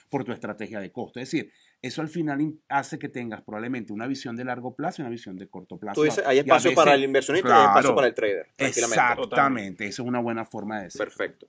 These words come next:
Speaker 3: Sí, yo iba, yo iba un poco en esa, en esa tónica. Eh, al final creo que depende de cuál es tu estrategia y, de, lo hemos dicho anteriormente en el programa, del juego que tú estás jugando. Un day trader te puede decir, "Mira, para mí es un pulso electrónico, yo lo analizo en función a algunos parámetros técnicos
Speaker 1: Claro.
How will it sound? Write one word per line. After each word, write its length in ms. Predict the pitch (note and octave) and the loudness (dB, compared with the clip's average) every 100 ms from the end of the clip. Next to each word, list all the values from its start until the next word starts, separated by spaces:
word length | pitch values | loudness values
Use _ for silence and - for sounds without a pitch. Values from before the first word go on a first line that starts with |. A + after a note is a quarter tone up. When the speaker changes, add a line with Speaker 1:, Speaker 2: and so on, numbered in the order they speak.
| _ | _
Speaker 3:
Sí, 260 | F3+ D#3 - | -12 -12 -8
yo 160 | C#3 C#3 | -2 2
iba, 220 | D3 D#3+ | 2 0
yo 160 | D3 C3+ | -2 -4
iba 260 | C3+ C#3+ D#3 | -2 0 -2
un 120 | D3 | 0
poco 300 | D#3+ D3+ D3+ | 0 2 -2
en 60 | C#3+ | -4
esa, 320 | C#3 D3+ C#3+ | -4 -4 -4
en 80 | C3+ | -8
esa 180 | D3+ | -8
tónica. 580 | E3 E3+ D3+ F#3 F#3 - - | -6 -6 -4 -4 -4 -8 -12
Eh, 160 | B2+ - | -10 -6
al 140 | A#2 | -8
final 280 | B2 A2+ A2+ | -8 -10 -6
creo 180 | C3 B2+ | -6 -4
que 80 | |
depende 500 | C#3 A#2+ C3 B2+ C3+ | -4 -4 -6 -6 -4
de 140 | C#3 B2 | -6 -6
cuál 220 | G3 C3 | -8 -8
es 60 | - | -8
tu 80 | D3 | -10
estrategia 480 | - A#2+ B2 D3+ - | -8 -8 -6 -8 -8
y, 300 | D#3+ - - | -16 -18 -12
de, 140 | C#3 | -8
lo 120 | C3 | -6
hemos 160 | A#2+ C3+ | -6 -6
dicho 220 | C#3 D3+ | -10 -10
anteriormente 400 | C3+ B2+ B2+ C3+ | -10 -8 -8 -10
en 20 | |
el 60 | C#3+ | -10
programa, 280 | D#3+ D#3 D#3+ | -10 -10 -10
del 180 | C3+ B2 | -10 -12
juego 420 | A#2 E3+ E3 C#3+ | -10 -10 -6 -8
que 120 | A#2+ | -8
tú 120 | A#2 A#2+ | -12 -14
estás 280 | - A2+ | -12 -14
jugando. 520 | - A#2+ G#2+ - - _ _ _ _ - | -12 -12 -12 -12 -20 _ _ _ _ -10
Un 200 | C#3+ C3+ | -4 0
day 160 | D#3 | 0
trader 420 | D3+ E3 D#3+ E3 | 2 -2 0 -4
te 120 | E3 C3+ | -4 -6
puede 280 | C3+ C#3 | -4 -2
decir, 380 | D#3 D#3+ G3+ D#3+ | 0 -2 -6 -10
"Mira, 340 | D3+ C3+ A#2 - | -8 -6 -6 -6
para 220 | C3+ C#3 | -6 -6
mí 140 | F3+ | -8
es 80 | E3 | -10
un 120 | D3+ | -12
pulso 260 | C#3 C#3+ E3 | -10 -8 -6
electrónico, 540 | D#3+ - G#3 G3 G3 | -6 -8 -12 -10 -12
yo 140 | D3+ B2+ | -8 -8
lo 80 | C3+ | -8
analizo 400 | C#3+ C#3 C3+ D3+ | -8 -10 -10 -12
en 100 | C3+ | -12
función 560 | C3 A#2+ C3+ C3+ C#3+ | -16 -12 -8 -6 -6
a 60 | C#3 | -10
algunos 380 | B2 B2+ C#3+ C#3+ | -10 -10 -10 -6
parámetros 520 | C3+ C3+ C#3+ - - | -6 -6 -10 -12 -12
técnicos 360 | G#3+ F2+ D#2 D3 | -10 -10 -10 -12
Speaker 1:
Claro. 220 | G#2+ | -14